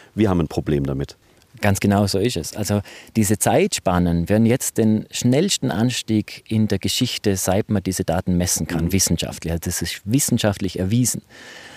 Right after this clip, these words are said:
Speaker 2: Ähm, aber diese Zeitspannen sind für die Natur lächerlich. Also vor zwanzigtausend Jahren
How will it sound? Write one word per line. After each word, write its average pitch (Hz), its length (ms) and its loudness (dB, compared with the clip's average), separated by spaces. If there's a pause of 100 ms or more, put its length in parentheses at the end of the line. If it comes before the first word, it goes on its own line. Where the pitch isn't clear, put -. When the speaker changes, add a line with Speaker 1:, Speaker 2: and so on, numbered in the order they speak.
(120)
Speaker 2:
Ähm, 95 380 4 (120)
aber 101 240 0
diese 101 220 -2
Zeitspannen 95 680 0
sind 90 160 -2
für 87 100 -4
die 87 100 -2
Natur 113 440 0
lächerlich. 98 600 -2 (100)
Also 92 180 -4
vor 92 160 0
zwanzigtausend 110 760 2
Jahren 113 380 2